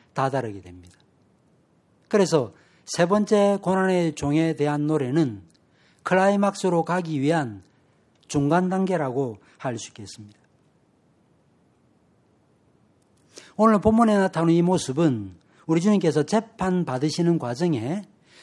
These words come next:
구체적으로 실현되었습니다. 예수님을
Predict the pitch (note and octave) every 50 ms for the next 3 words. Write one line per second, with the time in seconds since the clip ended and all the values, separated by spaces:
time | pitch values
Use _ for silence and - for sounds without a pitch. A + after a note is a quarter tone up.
0 | _ _ - F3+ F3 - - - B3 A#3+ G#3+ G#3 F#3+ G3+ G3+ G3+ G#3 G#3 G#3+ G#3+
1 | G#3 - - - - A#3 G3+ G#3 G3+ F#3 F3+ E3+ F3 D#3+ C3 A2+ - - G#2+ F#2
2 | F2+ - _ _ _ _ _ _ _ _ _ _ _ _ _ _ _ _ _ _
3 | _ _ _ _ _ _ _ _ _ _ _ _ _ _ _ _ _ _ _ _
4 | _ _ _ _ _ _ _ _ _ - - E3 E3 E3 E3+ F#3+ G3+ G3 F#3+ F3+
5 | F3 E3 D#3 C#3+ B2+ -